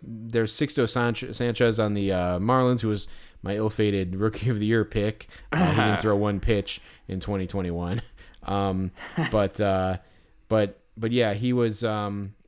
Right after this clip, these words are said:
Speaker 1: but yeah, that's a, that's a cool name, Jack. The reason why I picked Six-, Sixto Lezcano, even though I gave you a pretty thorough background of him,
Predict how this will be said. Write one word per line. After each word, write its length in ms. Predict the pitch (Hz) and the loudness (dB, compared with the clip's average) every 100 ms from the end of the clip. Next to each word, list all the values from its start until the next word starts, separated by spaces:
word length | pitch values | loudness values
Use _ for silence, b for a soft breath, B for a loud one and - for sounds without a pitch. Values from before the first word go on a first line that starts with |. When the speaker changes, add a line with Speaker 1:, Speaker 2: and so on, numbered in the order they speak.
| - | -8
Speaker 1:
but 140 | 131 131 | -4 0
yeah, 200 | 127 107 | 0 0
that's 200 | 120 123 | -2 -4
a, 80 | - | -4
that's 160 | 127 123 | -4 -2
a 40 | |
cool 200 | - 123 | -4 -2
name, 320 | 120 120 123 b b b | 0 0 -2 b b b
Jack. 300 | 160 160 160 | 2 2 2
The 100 | 135 | 0
reason 460 | 156 208 208 165 | 2 2 0 -2
why 160 | 139 139 | 0 0
I 80 | 117 | 0
picked 240 | 165 156 | -2 -2
Six-, 220 | 170 160 | -4 -8
Sixto 400 | 151 131 160 - | -8 -10 -8 -2
Lezcano, 440 | 165 147 - 165 160 | 0 0 -2 -2 -2
even 140 | 131 | 0
though 80 | 131 | 0
I 80 | 113 | 0
gave 200 | 120 120 | 0 -2
you 120 | 120 | -2
a 40 | |
pretty 200 | 107 117 | -4 -6
thorough 420 | 104 120 113 110 92 | -6 -4 -2 -2 -2
background 480 | 98 98 131 131 | -4 -4 -2 -2
of 140 | 135 143 | -2 -2
him, 200 | 147 | -2